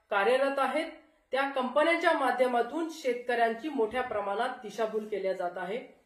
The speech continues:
शेतकऱ्यांचा पैसा लुटण्याचं काम या ठिकाणी ह्या कंपन्या करतात आहेत आणि नफाखोरी या कंपन्यांचा हेतू आहे आणि म्हणून हा हेतू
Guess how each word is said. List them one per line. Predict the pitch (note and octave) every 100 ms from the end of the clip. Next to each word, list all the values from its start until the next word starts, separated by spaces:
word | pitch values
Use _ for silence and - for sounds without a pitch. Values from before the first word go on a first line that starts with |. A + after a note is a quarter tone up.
| _ _ _ _ -
शेतकऱ्यांचा | C4 C4 C4 C#4+ D4 D4 D#4+
पैसा | D#4 B3 A#3+ D#4+ D#4
लुटण्याचं | C4+ C4 C#4 D4 D4 D#4+
काम | D#4+ C#4 D#4+ E4
या |
ठिकाणी | C#4+ C#4 C4 C4
ह्या | B3
कंपन्या | B3 A3+ A3 A3 G#3+
करतात | G3+ F3+ F#3 F3+
आहेत | F#3+ G3 C4+ C4+ _ _ _ _
आणि | G#3+ A3 A#3
नफाखोरी | A3 A3+ D4+ E4 D#4+ D4+ C#4 F#3+ - _ _ -
या | A#3+
कंपन्यांचा | A#3+ A#3 C#4+ C#4+ C#4 C#4 D4 D4 D4+ - - _ _ -
हेतू | B3+ C#4 F4
आहे | C#4+ G3 F3+ - - _
आणि | A3+ B3
म्हणून | C4+ D4+ C#4
हा | B3+ C#4 C4+
हेतू | B3 B3 D#4